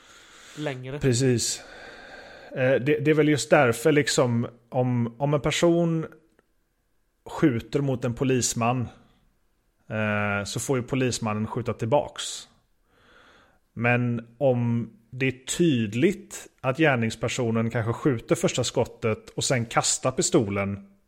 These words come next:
Speaker 2: och springer därifrån, det vill säga v-, ger hela sin ryggtavla mot polisen, så får ju polisen i det fallet inte fortsätta skjuta. Utan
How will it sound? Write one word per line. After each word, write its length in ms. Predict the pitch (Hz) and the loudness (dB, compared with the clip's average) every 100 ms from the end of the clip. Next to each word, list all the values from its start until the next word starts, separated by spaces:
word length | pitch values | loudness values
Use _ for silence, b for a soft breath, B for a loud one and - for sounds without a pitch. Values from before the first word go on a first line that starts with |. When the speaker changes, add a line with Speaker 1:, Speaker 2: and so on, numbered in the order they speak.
| _ b b b | _ b b b
Speaker 2:
och 180 | 120 - | -6 -4
springer 400 | - 135 117 120 | 0 0 2 2
därifrån, 640 | 110 113 - 185 113 98 | 2 2 2 4 4 0
det 60 | 104 | -2
vill 140 | 104 | -2
säga 360 | - 107 104 101 B B B - | 0 0 0 -4 B B B -16
v-, 140 | 120 120 - | -10 -10 -10
ger 380 | 123 120 117 113 | -4 2 2 4
hela 220 | 131 110 | 2 2
sin 160 | 117 | 2
ryggtavla 580 | 117 127 113 - 110 143 | 0 -2 -4 -2 0 2
mot 220 | 170 127 | 2 0
polisen, 400 | - 120 98 - | -2 -2 -2 -4
så 100 | - | -6
får 220 | 120 147 143 | -2 2 2
ju 80 | |
polisen 500 | 139 156 139 113 113 113 - _ _ _ | 2 0 2 0 -4 -8 -16 _ _ _
i 100 | 139 | -2
det 380 | 123 143 175 170 | 2 4 4 4
fallet 380 | 170 113 107 - - | 4 4 2 -4 -4
inte 440 | 135 107 - 113 | -2 -2 -2 -6
fortsätta 560 | - 143 - - 101 98 | -4 -6 -4 -8 -6 -6
skjuta. 500 | 143 127 - - 175 B B B B B - | -4 -6 -4 -2 -2 B B B B B -4
Utan 580 | 127 123 120 120 110 | -2 2 2 2 -2